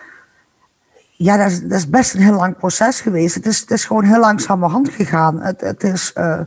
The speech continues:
goede hulpverleners die mij inderdaad vertelden, "Het ligt niet aan jou." En, eh, die me inzichten gaven. Ehm, maar vooral ook de, de huidige, m-, m-, mijn man bijvoorbeeld, die, die, ehm,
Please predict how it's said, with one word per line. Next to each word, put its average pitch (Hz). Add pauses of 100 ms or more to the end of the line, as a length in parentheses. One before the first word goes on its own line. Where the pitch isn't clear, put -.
(680)
goede -
hulpverleners 202
die 214
mij 185
inderdaad 180
vertelden, 170
"Het 170
ligt 180
niet 269
aan 240
jou." 214 (720)
En, 170
eh, 165 (120)
die 196
me 175
inzichten 220
gaven. 175 (760)
Ehm, 147 (560)
maar 220
vooral 208
ook -
de, 190
de 170
huidige, 196
m-, 165
m-, 160
mijn 202
man 202
bijvoorbeeld, 226
die, -
die, -
ehm, 180